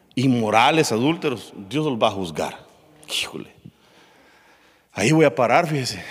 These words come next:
O leamos este, pues. Eh, el tema es, es largo. Déjeme ver dónde vamos.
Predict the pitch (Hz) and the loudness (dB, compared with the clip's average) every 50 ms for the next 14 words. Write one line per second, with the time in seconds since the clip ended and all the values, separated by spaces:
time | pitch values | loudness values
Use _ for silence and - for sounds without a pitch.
0 | - - - - - - - - - - - - - - 202 208 _ _ _ _ | -14 -14 -14 -16 -16 -18 -18 -20 -20 -20 -20 -20 -20 -20 -20 -20 _ _ _ _
1 | _ 214 190 _ _ _ _ _ _ _ _ _ _ _ _ _ _ _ _ - | _ _ _ _ _ _ _ _ _ _ _ _ _ _ _ _ _ _ _ -20
2 | - - - 214 214 214 247 247 269 571 427 - 440 415 - - - - - - | -12 -2 2 4 6 6 6 4 2 0 0 2 2 2 2 -2 -4 -4 -2 -2
3 | - 117 - - - 87 98 143 135 147 139 139 127 - 233 240 - - - 151 | 0 -2 -4 -6 -8 -8 -8 -8 -6 -6 -6 -4 0 2 2 2 2 2 4 4
4 | 143 - - 110 131 120 143 147 160 151 123 104 98 107 135 175 165 156 151 151 | 4 2 0 -4 -4 -2 2 4 4 4 2 2 2 2 2 4 4 4 4 4
5 | 175 190 180 151 139 135 151 160 156 151 156 170 180 175 170 165 156 - - - | 4 4 2 0 -2 -2 0 2 2 4 4 4 4 2 0 -2 -4 -6 -8 -12